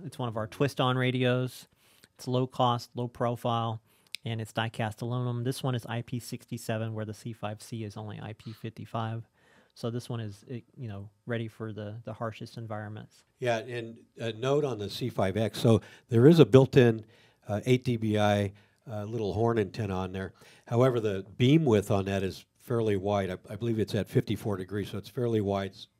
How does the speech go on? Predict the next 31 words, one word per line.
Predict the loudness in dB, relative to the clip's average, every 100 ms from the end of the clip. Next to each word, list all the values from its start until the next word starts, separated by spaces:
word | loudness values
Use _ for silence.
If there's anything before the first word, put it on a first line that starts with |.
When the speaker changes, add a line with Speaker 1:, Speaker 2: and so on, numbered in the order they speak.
| _
Speaker 2:
certain, | -10 -6 -6 -8 -16 -16 -12
it | -8
has | -8
specific | -8 -14 -12 -12 -10 -12 -12 -12
kinda | -12 -12 -12 -10
applications. | -10 -10 -12 -10 -10 -10 -14 -16 -20 _ _ _ _
Uh, | -14 -12 -10
maybe | -6 -6 -4
there's | -6 -4
not | -2 0
a, | -2 -6
a |
lot | -4 -2
of | 0
other | 0 -2
C | -2 -4
five | -2 -2 -2
Xs, | -4 -6 -8 -10 -16 -20 _ _ -6
uh, | -4
around | -2 0 0 0
it | -4 -8
in | -12
the | -12
neighborhood. | -10 -8 -2 0 2 0 -2 -12 -20 -20 -12
Uh, | -8 -6
but | -2
typically, | 4 4 2 -2 -4 -8 -20 _
you | -2
wanna | 4 4 6
put | 4
a | 4 0